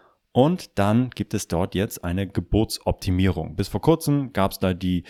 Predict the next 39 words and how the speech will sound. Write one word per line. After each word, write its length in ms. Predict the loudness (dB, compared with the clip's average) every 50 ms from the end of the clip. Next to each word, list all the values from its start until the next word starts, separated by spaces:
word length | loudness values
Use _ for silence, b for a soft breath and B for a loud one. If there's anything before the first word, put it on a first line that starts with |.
| B B B B
Optimierung 760 | B -4 -2 2 2 4 6 6 6 6 6 4 0 0 -2
zur 120 | -2 -4 -4
Steigerung 520 | -2 0 0 0 2 2 0 -2 -4 -2
der 100 | -4 -4
Seitenbesuche. 920 | -2 0 0 0 0 -2 0 -2 0 0 -2 -2 0 0 0 0 -2 -4 -8
Also 140 | -8 -8 -6
da 280 | -6 -6 -8 -8 -10 _ -8
optimiert 560 | -8 -6 -4 -2 -2 0 0 0 0 -2 -6 _ _ _ -8
Amazon 400 | -4 -2 0 0 0 0 -2 -4
für 180 | -4 -4 -4 -2
mich 340 | 0 0 -2 -2 -6 -4 -4
automatisch 560 | -4 -2 -2 -2 -2 -2 -4 -6 -8 -8 -4
im 60 | -4
Hintergrund 340 | -4 -2 -4 -4 -4 -6 -8
noch 100 | -6 -6
ein 80 | -6
bisschen 260 | -6 -6 -4 -4 -2 -2
nach, 280 | 0 -2 -2 -4 -6 B B B B B B B B B B B B _ -6 -4
ähm, 540 | -2 -2 -2 -2 -2 -2 -2 -4 -6 -8 _ _ _ -14
äh, 160 | -12 -12 -12 -12 -16 _ -12
ja, 160 | -10 -10 -8
die 160 | -8 -6 -4
Anzeigen 600 | -2 -2 -2 -2 -2 -2 -2 -2 -2 -2 -4 -6 -8
auszuspielen, 760 | -4 -4 -4 -4 -2 -6 -8 -6 -4 -2 -2 -2 -2 -2
um 160 | -4 -2 -2 2
möglichst 380 | 2 2 2 2 -2 -6 -4
viele 200 | -4 -4 -4 -6
Klicks 340 | -8 -4 -6 -4 -4 -6 -8
auf 280 | -4 -4 -4 -4 -4 -6
meine 320 | -6 -4 -4 -4 -4 -2
Seitenbesuche 540 | -2 -2 -4 -4 -4 -8 -6 -6 -8 -10 -10
zu 120 | -12 -10
generieren 500 | -8 -6 -6 -6 -6 -4 -2 -2 -2 -4 _
oder 360 | -2 0 0 2 0 -2 -2 -4
Optimierung 640 | -6 -4 -4 -2 0 0 0 0 0 -4 -6 -6
zur 180 | -6 -6 -6 -4
Verbesserung 540 | -6 -4 -2 -2 -2 0 0 -2 -2 0 -2
der 80 | -2
Conversion. 760 | -4 0 0 0 0 2 2 4 4 4 4 2 0 0 0